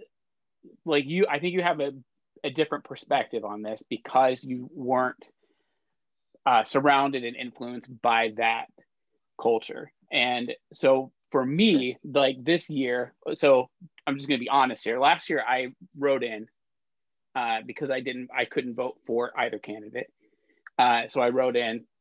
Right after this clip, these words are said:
Speaker 1: uh, a name, and then this year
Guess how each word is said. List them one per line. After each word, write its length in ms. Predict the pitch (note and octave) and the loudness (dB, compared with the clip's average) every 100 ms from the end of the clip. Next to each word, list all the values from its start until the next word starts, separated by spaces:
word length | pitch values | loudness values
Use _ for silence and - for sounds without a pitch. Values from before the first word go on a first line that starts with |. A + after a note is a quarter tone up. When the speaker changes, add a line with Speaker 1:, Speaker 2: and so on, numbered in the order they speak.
| _ - | _ 0
Speaker 1:
uh, 240 | A#2 A#2 A#2+ - - | 2 2 -2 -10 -4
a 80 | C3 | -2
name, 360 | A#2+ A2 A2+ A2 _ - | 0 -2 -4 -8 _ -4
and 200 | C3+ B2 | -2 0
then 320 | B2+ B2 B2 A#2+ _ _ _ - | 0 -2 -4 -8 _ _ _ -12
this 380 | C3+ E3+ G3 - | 2 4 4 2
year 440 | D3 B2 A#2+ A#2+ | 0 2 2 0